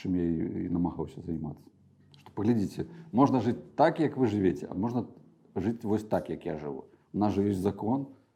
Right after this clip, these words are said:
у нас жа ёсць канстытуцыя. Давайце ка-, пашевелім чыноўнікам, каб яны нам нашу якасць жыцця зрабілі большую,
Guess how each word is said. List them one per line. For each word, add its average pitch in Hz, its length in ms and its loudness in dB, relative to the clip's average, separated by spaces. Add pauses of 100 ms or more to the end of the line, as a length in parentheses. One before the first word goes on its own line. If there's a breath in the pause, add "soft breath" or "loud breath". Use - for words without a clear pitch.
(140 soft breath)
у 87 80 -4
нас 82 160 -2
жа 85 80 -2
ёсць 80 120 -6
канстытуцыя. 92 600 -4
Давайце 85 480 -4 (340 soft breath)
ка-, 107 220 2 (540 loud breath)
пашевелім 113 720 4
чыноўнікам, 90 640 0
каб 85 240 -2
яны 87 240 2
нам 85 220 0 (440 loud breath)
нашу 92 300 0
якасць 87 300 0
жыцця 90 360 -2
зрабілі 80 400 -2
большую, 90 460 2